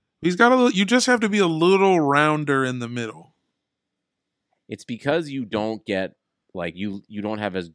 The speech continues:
Speaker 2: regimented sleep as the G M.
Speaker 1: You don't
Speaker 2: 'Cause you
Speaker 1: have
Speaker 2: gotta
Speaker 1: regimented
Speaker 2: travel.
Speaker 1: sleep, and people are always giving you free hot wings.
Speaker 2: <laughs> Hold on, time out.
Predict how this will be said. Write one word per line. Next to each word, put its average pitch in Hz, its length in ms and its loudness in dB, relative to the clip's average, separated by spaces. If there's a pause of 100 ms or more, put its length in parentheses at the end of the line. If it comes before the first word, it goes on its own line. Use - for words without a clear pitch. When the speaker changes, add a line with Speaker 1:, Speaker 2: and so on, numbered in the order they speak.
(120)
Speaker 2:
regimented 90 680 -6
sleep - 400 -12
as - 100 -18
the - 80 -18
G 57 180 -16
M. 50 80 -20 (720)
Speaker 1:
You 143 120 -10
don't 160 160 2
Speaker 2:
'Cause 202 80 4
you 202 40 4
Speaker 1:
have 202 80 4
Speaker 2:
gotta 185 120 4
Speaker 1:
regimented 175 280 4 (100)
Speaker 2:
travel. 165 60 -4
Speaker 1:
sleep, 190 580 0
and 175 380 -4 (400)
people 180 300 0
are 185 100 10
always 190 240 6
giving 175 300 4
you 190 100 4
free 190 220 2
hot 190 240 6
wings. 110 440 0 (960)
Speaker 2:
<laughs> - 1400 -20
Hold - 140 -10
on, 71 160 -14
time 92 260 -4
out. - 160 -16